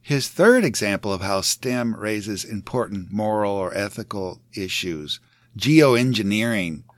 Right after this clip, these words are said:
the idea that we can massively alter the Earth's land, oceans, polar regions, the atmosphere, in order to ameliorate the negative effects of climate change.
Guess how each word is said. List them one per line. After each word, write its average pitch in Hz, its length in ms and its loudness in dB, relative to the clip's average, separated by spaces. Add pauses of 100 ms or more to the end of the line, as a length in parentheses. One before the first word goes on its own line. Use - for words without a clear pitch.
(240)
the 110 120 -2
idea 104 320 0
that 98 120 -8
we 110 140 -2
can 95 300 -6
massively 127 680 0 (140)
alter 110 640 2
the 117 160 0
Earth's 117 480 0
land, 143 680 -2 (340)
oceans, 147 960 -2
polar 143 320 0
regions, 147 720 -4
the 95 140 0
atmosphere, 147 840 -2 (280)
in 131 100 2
order 131 300 2
to 127 280 -4
ameliorate 113 1000 2
the 107 140 -4
negative 123 500 0
effects 131 680 -4
of 117 280 -6
climate 170 560 -4
change. 80 680 -10